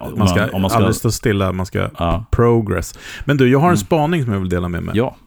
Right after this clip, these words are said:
Speaker 2: shoot.
Speaker 1: För att jag trodde, ehm,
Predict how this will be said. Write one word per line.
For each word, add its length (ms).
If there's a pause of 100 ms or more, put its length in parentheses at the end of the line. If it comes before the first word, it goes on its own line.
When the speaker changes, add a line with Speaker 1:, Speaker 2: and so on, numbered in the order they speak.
(120)
Speaker 2:
shoot. 280
Speaker 1:
För 360
att 400
jag 600 (720)
trodde, 680 (460)
ehm, 920